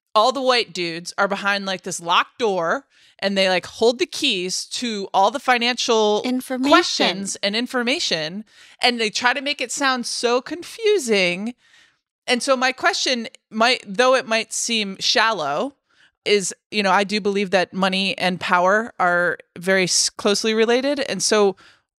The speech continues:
Speaker 1: what do you do about your finances and your money, and who do you trust? Like,
Speaker 2: And where do you learn?
Speaker 1: what do you, how have you learned about it? 'Cause I know that you've had it for a while, and you are a really independent, strong, successful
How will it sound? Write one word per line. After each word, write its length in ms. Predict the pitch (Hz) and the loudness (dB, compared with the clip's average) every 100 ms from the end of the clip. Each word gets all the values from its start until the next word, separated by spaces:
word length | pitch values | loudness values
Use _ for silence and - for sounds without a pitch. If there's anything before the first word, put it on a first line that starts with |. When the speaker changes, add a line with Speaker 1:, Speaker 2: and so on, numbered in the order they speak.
| _ _ | _ _
Speaker 1:
what 220 | - 294 | 0 0
do 100 | - | 0
you 280 | 480 494 403 | -6 0 0
do 600 | 208 190 208 196 180 165 - | 0 -2 0 2 0 0 -2
about 300 | 170 170 - | 2 2 0
your 180 | 175 165 | -4 -2
finances 760 | 190 170 165 151 180 156 - | 0 0 -2 -6 -6 -6 -6
and 180 | - 175 | -6 -6
your 120 | 165 | -4
money, 520 | 175 170 170 170 170 | -4 -4 -4 -4 -4
and 260 | 170 - 165 | -4 -4 -6
who 240 | - 262 | -6 -6
do 80 | 277 | -4
you 160 | 285 294 | -4 -6
trust? 800 | - - 175 180 - - - - - | -6 0 2 2 -2 -4 -6 -12 0
Like, 320 | 180 175 - | 2 2 -2
Speaker 2:
And 120 | 254 262 | -10 -6
where 100 | 269 | -6
do 80 | 294 | -4
you 180 | 294 269 | -6 -6
learn? 380 | 233 277 294 | -4 -2 0
Speaker 1:
what 120 | 240 226 | 2 2
do 60 | |
you, 320 | 269 269 254 - - | 2 0 -2 -6 -4
how 240 | 226 240 | 0 2
have 200 | 285 247 | 2 0
you 120 | 226 | -2
learned 320 | 180 196 220 | -2 0 2
about 320 | 208 202 196 196 | 2 2 2 2
it? 260 | 202 - | 0 -2
'Cause 260 | - 196 - - | -6 -6 -6 -2
I 80 | 214 | 2
know 160 | 247 | 2
that 100 | 226 | 0
you've 200 | 190 196 | 0 0
had 200 | 190 175 | 2 2
it 160 | 175 - | 2 0
for 140 | 170 | -2
a 80 | 160 | 0
while, 500 | 165 170 165 170 165 | 4 4 4 4 2
and 240 | - 170 170 | 0 -4 -2
you 220 | 170 175 | 0 2
are 340 | 175 165 160 | 2 2 0
a 100 | - | -4
really 320 | 165 185 185 | 0 2 4
independent, 680 | 175 175 - 185 170 165 - | 2 -2 -2 -4 -2 -4 -6
strong, 500 | - - 170 165 165 | -4 2 2 2 -2
successful 840 | - 180 - 160 - 170 156 151 | -6 -2 0 0 -2 -2 -2 -4